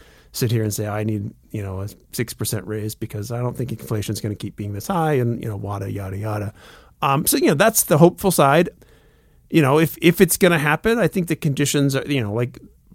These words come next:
that buffer matters, right? It, that, that's what will kind of allow, that's the cushion. So, you know, the question is, is, is the cushion too soft, uh, or is it just right? And we'll just kind of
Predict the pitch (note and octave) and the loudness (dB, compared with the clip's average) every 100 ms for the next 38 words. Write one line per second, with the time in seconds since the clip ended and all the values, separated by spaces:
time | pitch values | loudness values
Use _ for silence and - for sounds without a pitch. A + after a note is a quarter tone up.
0 | - _ D3 D3+ C3 - E3+ - C3 D3 | -20 _ -4 -4 0 2 2 4 2 4
1 | G#3 F#2+ E2+ - - G2 C3 F3 C3 - | 2 0 -6 -12 -8 -6 -6 -6 -10 -8
2 | B2 - - C3+ - D3 C3+ B2 - _ | -8 -8 -6 -6 -4 -6 -6 -10 -12 _
3 | - - B2 A2+ - _ _ A#2 A2+ D3 | -10 -4 -2 -4 -10 _ _ -6 4 6
4 | C#3+ B2 - - - F#3 - - - _ | 6 4 -2 -4 0 0 0 -8 -12 _
5 | - _ _ _ _ _ - - D#3 C#3 | -20 _ _ _ _ _ -8 -2 2 2
6 | A2 D#3 D3+ D3+ C3+ A#2+ A#2 G#2 - - | 2 2 2 2 4 2 0 -2 -8 -20
7 | - - C3+ B2 - E3 C#3 - B2+ - | -6 0 0 2 2 4 2 2 0 2
8 | G2+ G2+ - - - _ A#2+ A2+ A2 A2 | 0 -2 -8 -14 -16 _ -2 2 2 2
9 | - - B2+ C3 D3 D#3+ - - _ _ | 0 0 0 4 4 2 -2 -20 _ _
10 | - C#3 D3 D#3+ F3+ F#3+ A#2 - _ _ | -2 0 2 2 0 0 0 -4 _ _
11 | _ _ A#2 A2+ A#2 A#2 G#2+ - - _ | _ _ -6 -2 2 2 0 -6 -14 _
12 | _ C3 A2 A#2+ A#2+ - A#2+ A#2+ A#2 A2 | _ -8 -4 -4 -4 -4 -2 -2 -2 -6